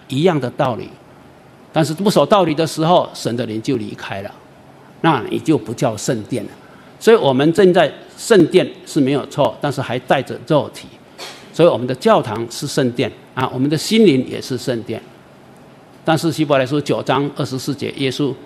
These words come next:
啊，借着啊，希伯来作者讲到，应该是保罗讲到说，耶稣带领了进入的不是人手所造的圣所，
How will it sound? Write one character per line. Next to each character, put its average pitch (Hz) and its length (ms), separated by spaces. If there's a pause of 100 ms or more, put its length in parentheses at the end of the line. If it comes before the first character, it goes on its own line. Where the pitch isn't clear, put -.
(440)
啊， 117 160
借 156 140
着 120 220 (760)
啊， - 140
希 - 160
伯 135 140
来 120 100
作 127 240
者 107 160
讲 - 220
到， 110 240
应 139 100
该 131 100
是 135 120
保 - 220
罗 - 160 (140)
讲 127 140
到 131 100
说， 120 200 (760)
耶 233 160
稣 240 300
带 226 160
领 143 140
了 143 80
进 196 240
入 190 160
的 143 80
不 175 220
是 214 160
人 160 320
手 143 260
所 123 240
造 160 180
的 131 120
圣 170 280
所， 104 280